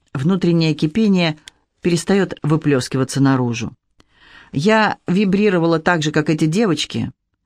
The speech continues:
Я это знала. Мы с Катрин задавали себе не меньше вопросов, чем они. Мы были такими же беспокойными и почти такими же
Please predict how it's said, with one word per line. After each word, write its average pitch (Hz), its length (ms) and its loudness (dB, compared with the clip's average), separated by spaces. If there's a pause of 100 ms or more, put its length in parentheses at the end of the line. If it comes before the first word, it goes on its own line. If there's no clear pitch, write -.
(140)
Я 143 220 2
это 156 160 0
знала. 156 560 0 (400)
Мы 151 140 4
с 147 60 -6
Катрин 165 460 0 (140)
задавали 151 440 2
себе 147 240 -2
не 143 140 2
меньше 151 340 0
вопросов, 151 520 0
чем 127 240 0
они. 127 320 0 (480)
Мы 139 200 4
были 127 220 2
такими 139 440 0
же 131 120 -2
беспокойными 139 920 0 (460)
и 131 140 0
почти 127 420 -2
такими 151 420 2
же 143 280 0